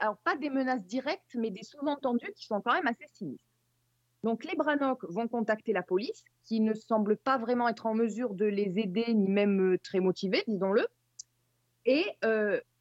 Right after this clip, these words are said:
bah, petit à petit, des choses étranges vont continuer à se produire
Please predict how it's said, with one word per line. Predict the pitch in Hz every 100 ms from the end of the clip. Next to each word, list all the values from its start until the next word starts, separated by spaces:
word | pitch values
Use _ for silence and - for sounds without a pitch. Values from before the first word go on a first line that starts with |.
| _ 185
bah, | 226 233 -
petit | 294 - 240
à | 220
petit, | - 392
des | 269
choses | 233 208
étranges | 254 - 269 254 185
vont | 190
continuer | 214 208 220 226
à |
se | 220 214
produire | - 202 214